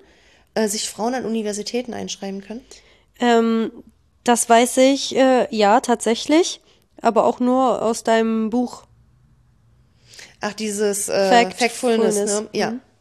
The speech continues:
Speaker 1: Ja, das ist schon, also das finde ich schon krass. Hundertfünfzig Jahre, guck mal, wir haben zweitausendvierundzwanzig.
Speaker 2: Wie lange haben wir denn schon Universitäten?
Speaker 1: Oh, die gab's schon im Mittelalter.
Speaker 2: Okay.
Speaker 1: Die gab's schon im Mittelalter.
Speaker 2: Ja, gut, okay.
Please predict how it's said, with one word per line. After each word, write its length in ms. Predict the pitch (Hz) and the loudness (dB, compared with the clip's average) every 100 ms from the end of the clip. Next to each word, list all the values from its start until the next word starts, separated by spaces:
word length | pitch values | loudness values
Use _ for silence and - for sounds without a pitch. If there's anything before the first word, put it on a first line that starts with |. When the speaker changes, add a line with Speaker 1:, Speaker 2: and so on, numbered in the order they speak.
| _ | _
Speaker 1:
Ja, 160 | 208 - _ - | -14 -14 _ -14
das 140 | 160 | -12
ist 180 | 214 - | -8 -6
schon, 560 | - 247 247 247 247 - | -4 -4 -4 -6 -6 -10
also 140 | - 208 | -10 -8
das 120 | - | -6
finde 180 | 233 233 | -6 -4
ich 80 | |
schon 160 | - 226 | -4 -6
krass. 420 | - 92 - - _ _ _ _ _ _ _ | -10 -12 -10 -14 _ _ _ _ _ _ _
Hundertfünfzig 680 | 226 254 262 262 240 - 233 | -2 0 -2 -4 -6 -8 -6
Jahre, 280 | 214 208 269 | -4 -2 -4
guck 180 | 254 247 | -6 -6
mal, 100 | 233 | -6
wir 60 | 220 | -6
haben 120 | 214 | -6
zweitausendvierundzwanzig. 720 | - 208 214 208 208 226 262 | -6 -6 -6 -8 -8 0 2
Speaker 2:
Wie 40 | 269 | 4
lange 240 | 285 285 | 2 2
haben 140 | 277 285 | 4 6
wir 100 | 277 | 6
denn 140 | 277 | 4
schon 160 | 277 - | 2 2
Universitäten? 800 | 269 269 247 226 233 226 220 277 _ _ _ _ _ _ _ _ _ | 4 4 4 2 0 -2 -2 -8 _ _ _ _ _ _ _ _ _
Speaker 1:
Oh, 180 | 262 220 | 4 4
die 140 | 180 | 4
gab's 240 | 196 196 - | 0 0 0
schon 100 | 208 | 0
im 60 | |
Mittelalter. 440 | 190 208 - 156 - _ _ _ _ _ | -2 -2 -6 -10 -16 _ _ _ _ _
Speaker 2:
Okay. 280 | 247 - - _ _ _ _ | -14 -14 -16 _ _ _ _
Speaker 1:
Die 60 | 202 | -4
gab's 240 | 202 196 | -2 -2
schon 100 | 208 | -4
im 80 | 196 | -4
Mittelalter. 320 | 170 170 - | -6 -8 -8
Speaker 2:
Ja, 80 | 240 | -8
gut, 160 | 202 - | -8 -12
okay. 200 | - | -18